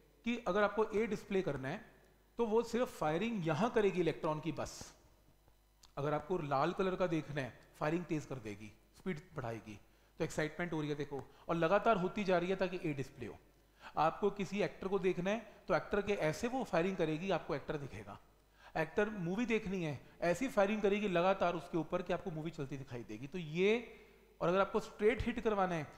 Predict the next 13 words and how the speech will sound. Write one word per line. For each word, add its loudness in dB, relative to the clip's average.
तो -4
actual -4
में -6
उसको -6
कैसे -2
पता -2
मशीन -4
को 0
कि -4
यहीं 0
fire 4
करना 2
है? -6